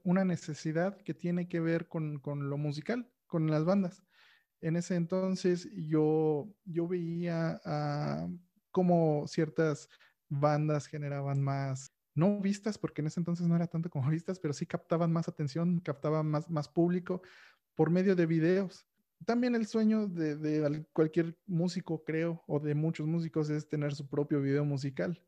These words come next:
de poder mostrar su música, de poder mostrar su contenido por medio de un video. Entonces, en ese entonces, eh, pues yo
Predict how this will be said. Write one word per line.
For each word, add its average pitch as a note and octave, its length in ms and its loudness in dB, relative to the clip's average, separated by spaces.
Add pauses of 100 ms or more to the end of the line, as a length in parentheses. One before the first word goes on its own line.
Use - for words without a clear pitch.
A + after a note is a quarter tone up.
de D#3 200 0
poder D3 300 2
mostrar D3 580 0
su - 120 -8
música, D#3 420 -2 (120)
de D3 140 -4
poder C#3+ 380 0 (300)
mostrar D3 420 -2
su - 140 -16
contenido C#3+ 680 -2
por C#3 160 -4
medio D3 420 -2
de D3 80 2
un D3 100 -2
video. D3 360 0 (360)
Entonces, G3 480 2
en F3+ 100 2
ese F3+ 160 -2
entonces, E3+ 600 0
eh, F#3 840 -4
pues A#3 180 0
yo G#3 340 8